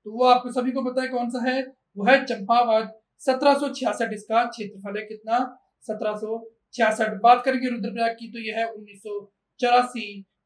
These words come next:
नैनीताल की बात करेंगे चार हजार दो सौ इक्यावन, और बागेश्वर का है दो हजार दो सौ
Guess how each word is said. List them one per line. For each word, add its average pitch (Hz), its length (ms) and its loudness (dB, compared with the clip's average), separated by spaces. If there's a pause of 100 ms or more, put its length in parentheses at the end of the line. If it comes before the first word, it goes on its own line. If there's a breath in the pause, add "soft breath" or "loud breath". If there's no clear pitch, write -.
नैनीताल 247 400 2
की 254 60 -2
बात 247 240 0
करेंगे 233 360 -4
चार 233 320 0
हजार 226 240 -4
दो 196 200 -10
सौ 190 160 -14
इक्यावन, 208 560 -4 (400)
और 180 240 -14
बागेश्वर 220 480 -6
का 226 120 -8
है 220 260 -2
दो 214 160 -10
हजार 202 200 -6
दो 190 220 -10
सौ 247 460 -2